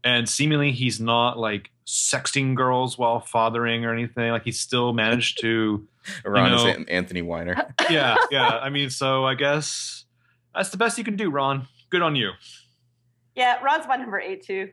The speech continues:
Speaker 3: Uh, <laughs>
Speaker 2: <laughs>
Speaker 3: he's, he's just all right. Like, he's just, he's just
Speaker 2: He's holding it down.
Speaker 3: he's just
Speaker 1: Yeah.
Speaker 3: be-, he's just being Ron, like,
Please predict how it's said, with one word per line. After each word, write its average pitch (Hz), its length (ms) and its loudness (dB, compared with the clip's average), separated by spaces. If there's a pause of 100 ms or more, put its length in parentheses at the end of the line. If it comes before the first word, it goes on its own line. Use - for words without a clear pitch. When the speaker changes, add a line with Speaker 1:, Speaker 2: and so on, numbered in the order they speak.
Speaker 3:
Uh, 220 460 4 (600)
<laughs> - 320 2 (200)
Speaker 2:
<laughs> - 240 -20
Speaker 3:
he's, 370 320 -2 (360)
he's 339 260 -2
just - 220 2
all 220 160 2
right. 170 240 -2 (100)
Like, - 140 -2
he's 339 200 -2
just, 392 200 2 (180)
he's - 220 -20
just 339 220 -4 (580)
Speaker 2:
He's - 160 -16
holding 113 220 2
it 98 100 -2
down. 82 400 0 (160)
Speaker 3:
he's - 140 -20
just 220 240 0
Speaker 1:
Yeah. 233 120 -10
Speaker 3:
be-, 254 60 -16 (100)
he's - 240 -10
just 320 260 -2
being 240 220 -6
Ron, 180 360 -2
like, 180 200 -8